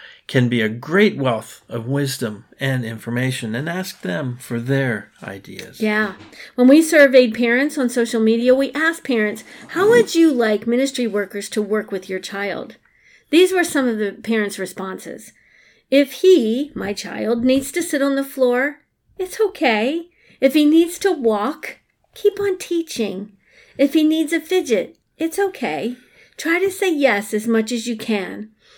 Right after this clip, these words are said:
Speaker 2: I also love the idea of creating a quiet space or room that he can retreat to if he needs to." Never underestimate the power of the word of God. I love this
Speaker 1: Mm.
Speaker 2: parent.
Speaker 1: Mm-hmm.
Speaker 2: Speak it, sing it, whisper it.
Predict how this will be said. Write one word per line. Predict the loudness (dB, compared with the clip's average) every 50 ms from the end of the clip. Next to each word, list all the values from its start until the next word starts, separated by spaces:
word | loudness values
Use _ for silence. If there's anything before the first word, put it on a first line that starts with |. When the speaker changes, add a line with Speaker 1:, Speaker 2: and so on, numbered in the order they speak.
| -12 -4
Speaker 2:
I | 0 2 2
also | 2 2 0 -2 -2 -2
love | 0 2 2 0 2 2
the | 2 2
idea | 2 2 2 2 0 0
of | 0 -4
creating | -6 -4 -2 0 0 0 0 -2
a | -4 -6
quiet | -6 -6 -6 -4 -4 -4 -6 -8 -10
space | -10 -8 -6 -6 -6 -8 -8
or | -4 -2 -2 0
room | 0 0 0 0 0 0 -2 -4
that | -4 -4
he | -4 -4
can | -4 -2 -2
retreat | -2 -2 -4 -6 -6 -6 -6 -6 -6
to | -6 -6 -6 -6 -10 -12 -16 _ _ _ _ _
if | -2 -2 -2 0
he | -2 -2
needs | -2 -2 -6 -8 -12 -14
to." | -14 -12 -12 -12 -14 -16 _ _ _ _ _ _ _ _ _ _
Never | 2 4 4 4 4 4 0 0 0 0
underestimate | 0 0 0 2 2 2 2 2 0 -2 -2 -2 -2 0 0 -2
the | -4 -6
power | -6 -6 -6 -4 0 2 2 4 2 2
of | 0 -4 -4 0 2
the | 2 2
word | 2 2 2 4 4 4 2
of | 0 -2 -4
God. | -2 -2 -2 -2 -2 -2
I | -2 -2
love | 0 0 0 0 2
this | 0 0 -2
Speaker 1:
Mm. | 0
Speaker 2:
parent. | 0 0 0 2 0 -2 -4 -6 -10
Speaker 1:
Mm-hmm. | -14 -14 -16 -16 -14 -12 -12 -12 -12 -12
Speaker 2:
Speak | -12 -12 -10 -10 -10 -10 -12 -6 2 4 6 6 6 2 0
it, | -2 -4 -4 -6 -12 -18 -20 -20 _ _ _ _ _ _ _
sing | -16 -14 -12 -4 0 2 4 4 4 4
it, | 2 0 -4 -8 _ -20 -20 -20 _ _ _ _ _ _ -6
whisper | 0 2 4 4 4 2 -2 -4 -2 0 0 0
it. | 0 -2 -4 -8 _